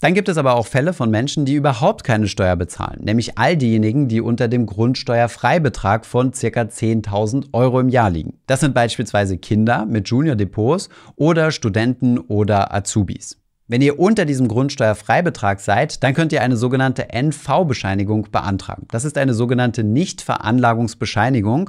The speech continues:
Damit bescheinigt euch das Finanzamt, dass euer persönlicher Einkommenssteuersatz bei null Prozent liegt. Und diese Bescheinigung könnt ihr dann eurem Broker zuschicken und der wird dann keine Kapitalertragssteuer mehr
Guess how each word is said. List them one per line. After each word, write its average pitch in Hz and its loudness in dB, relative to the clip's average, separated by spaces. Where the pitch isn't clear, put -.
Damit 151 2
bescheinigt 151 0
euch 123 0
das - -6
Finanzamt, 113 -2
dass 143 -4
euer 123 0
persönlicher 120 -2
Einkommenssteuersatz 113 0
bei 117 2
null 127 2
Prozent 143 -2
liegt. 135 0
Und 120 2
diese 190 2
Bescheinigung 135 0
könnt 135 -2
ihr 135 0
dann 117 0
eurem 101 0
Broker 151 0
zuschicken 120 -4
und 104 0
der 123 2
wird 131 -2
dann 120 -2
keine 160 0
Kapitalertragssteuer 117 0
mehr 107 2